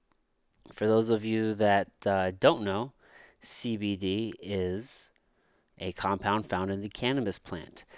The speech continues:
and it has many, many benefits, many medicinal benefits.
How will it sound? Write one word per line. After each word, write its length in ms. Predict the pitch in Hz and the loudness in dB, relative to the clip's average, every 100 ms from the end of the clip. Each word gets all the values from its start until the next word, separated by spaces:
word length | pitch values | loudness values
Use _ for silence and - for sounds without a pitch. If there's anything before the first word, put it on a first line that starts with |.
| - - - | -20 -20 -12
and 300 | 101 113 117 | -4 -4 -4
it 280 | - 127 117 | 0 0 0
has 640 | - 117 113 113 110 - - | -4 0 2 2 0 -4 -8
many, 800 | 104 120 143 160 175 180 165 | -8 -8 -6 -2 2 4 4
many 300 | 135 123 107 | 4 2 2
benefits, 560 | 98 92 87 - 85 - | 0 -2 -4 -8 -10 -8
many 600 | 117 147 165 170 165 156 | -6 -6 -4 -2 0 0
medicinal 600 | 120 101 98 95 - 87 | 0 -2 -2 -4 -4 -8
benefits. 720 | 80 76 73 - 85 - - | -8 -12 -14 -16 -14 -12 -14